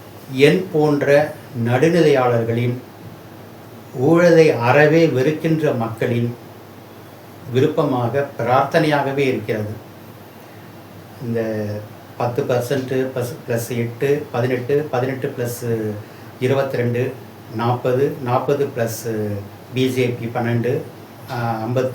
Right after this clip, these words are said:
ஐம்பத்திரெண்டு பர்சன்ட், கிட்டத்தட்ட ஐம்பது பர்சன்டேஜ் இவர்கள் ஒன்று சேர்ந்தால் கிடைக்கும். அப்போ நிச்சயமா திமுகவை வீட்டுக்கு அனுப்பிட முடியும். ஆனா இது நடப்பதற்கான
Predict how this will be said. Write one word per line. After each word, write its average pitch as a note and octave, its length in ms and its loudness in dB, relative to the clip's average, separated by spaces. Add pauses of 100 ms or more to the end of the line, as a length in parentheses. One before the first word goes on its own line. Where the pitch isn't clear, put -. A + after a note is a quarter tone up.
ஐம்பத்திரெண்டு A#2+ 500 -4
பர்சன்ட், A2+ 420 -6 (640)
கிட்டத்தட்ட E3+ 960 6
ஐம்பது D3+ 540 2
பர்சன்டேஜ் D3+ 520 2 (500)
இவர்கள் C3 380 2 (100)
ஒன்று D3 200 0
சேர்ந்தால் B2+ 520 0 (360)
கிடைக்கும். A#2+ 500 -2 (720)
அப்போ B2 220 -2
நிச்சயமா F3 640 0
திமுகவை D3 640 2
வீட்டுக்கு B2 300 -2
அனுப்பிட A#2 300 -2
முடியும். G#2+ 320 -4 (920)
ஆனா D3+ 360 2 (200)
இது D#3 240 2
நடப்பதற்கான D#3+ 960 4